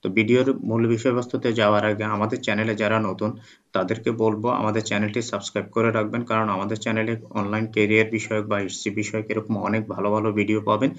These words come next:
যেগুলো আপনার অনলাইন ক্যারিয়ার শুরু করার ক্ষেত্রে বা অনলাইন ক্যারিয়ারকে আরো অনেক দূর নিয়ে যাওয়ার ক্ষেত্রে আপনার লক্ষ্যে পৌঁছানোর ক্ষেত্রে সাপোর্ট দিয়ে থাকবে। তাহলে আর কথা না বাড়িয়ে আপ-, আমাদের অ্যাকাউন্টটি সাবস্ক্রাইব করে নিন এবং আমাদের সাথে ভিডিওর মূল বিষয়বস্তুতে চলে আসুন।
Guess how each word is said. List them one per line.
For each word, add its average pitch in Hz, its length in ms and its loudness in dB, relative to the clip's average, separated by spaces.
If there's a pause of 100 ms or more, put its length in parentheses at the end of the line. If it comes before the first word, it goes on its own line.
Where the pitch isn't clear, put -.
(300)
যেগুলো 104 320 0
আপনার 107 380 -2
অনলাইন 104 300 -2
ক্যারিয়ার 107 320 2
শুরু 113 280 0
করার 113 300 0
ক্ষেত্রে 117 300 -6
বা 110 160 0
অনলাইন 107 280 -2
ক্যারিয়ারকে 107 560 -2 (400)
আরো 110 180 4
অনেক 113 260 4
দূর 117 140 2
নিয়ে 113 240 6
যাওয়ার 117 280 6
ক্ষেত্রে 117 240 -4
আপনার 110 260 0
লক্ষ্যে 101 300 0
পৌঁছানোর 113 420 -2
ক্ষেত্রে 113 260 -6
সাপোর্ট 104 420 0
দিয়ে 113 160 2
থাকবে। 117 340 -2 (520)
তাহলে 107 300 2 (480)
আর 110 100 2 (100)
কথা 110 220 0
না 120 140 6
বাড়িয়ে 117 320 4
আপ-, 117 580 -2
আমাদের 104 400 0
অ্যাকাউন্টটি 113 360 -2
সাবস্ক্রাইব 113 520 -2
করে 127 160 2
নিন 143 180 2
এবং 123 220 0
আমাদের 101 280 0
সাথে - 360 -4 (680)
ভিডিওর 101 380 2 (360)
মূল 104 180 2
বিষয়বস্তুতে 107 640 0
চলে 92 240 0
আসুন। 87 280 -4